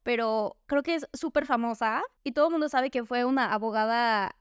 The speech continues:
muy destacada de la Corte Suprema de Estados Unidos, pero realmente es como, ok,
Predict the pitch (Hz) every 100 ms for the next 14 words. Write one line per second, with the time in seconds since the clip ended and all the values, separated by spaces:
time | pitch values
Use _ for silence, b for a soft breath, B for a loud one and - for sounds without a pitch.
0 | _ 262 262 262 269 262 220 - 214 220
1 | 240 208 208 226 214 240 214 202 214 208
2 | - 208 202 196 202 240 - _ _ -
3 | 262 269 262 254 262 285 269 247 254 240
4 | - 233 214 214